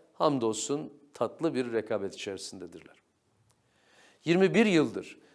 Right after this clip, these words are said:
Türkiye'de inşa ettiğimiz altyapıya hızla dönüşen dijital avantajları ekleyerek ilerleyeceğiz. Dijitalin yüzyılında Türkiye elindeki büyük veriden değer, hizmet, eser üreterek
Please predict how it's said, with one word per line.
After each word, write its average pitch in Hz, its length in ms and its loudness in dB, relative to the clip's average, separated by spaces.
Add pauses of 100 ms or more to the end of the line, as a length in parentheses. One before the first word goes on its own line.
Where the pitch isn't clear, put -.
(140)
Türkiye'de 151 520 2
inşa 139 360 4
ettiğimiz 143 380 -2
altyapıya 139 640 2
hızla 180 580 2
dönüşen 113 500 -2 (920)
dijital 131 400 0
avantajları 120 960 -2 (220)
ekleyerek 123 640 0
ilerleyeceğiz. 95 920 -8 (1200)
Dijitalin 120 460 -2
yüzyılında 107 600 -4
Türkiye 127 560 -4 (540)
elindeki 123 540 0
büyük 131 300 -6
veriden 101 640 -4
değer, 110 460 2 (340)
hizmet, 123 560 -2 (340)
eser 156 420 4
üreterek 113 840 -4